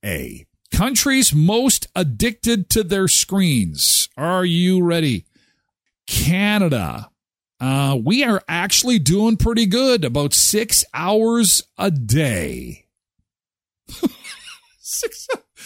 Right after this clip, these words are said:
we're not even working. If you took all the work we did in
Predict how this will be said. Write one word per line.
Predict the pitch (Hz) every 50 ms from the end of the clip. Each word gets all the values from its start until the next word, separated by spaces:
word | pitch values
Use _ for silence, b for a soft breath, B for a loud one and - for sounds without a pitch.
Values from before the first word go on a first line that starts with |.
| B B B B B _
we're | - 381
not | 480 508 508 392
even | 285 247 226 202 196 202
working. | 226 254 269 269 196 - 214 190 180 - - -
If | 220 180 -
you | 415 453 - -
took | - 339 320 - - -
all | - 208 226 247 277 214
the | 226 220
work | 202 170 165 160 175 202 240 214 -
we | - 156 175 202 202
did | 185 147 123 170 170 175 160 151 - _
in | - 175 180 180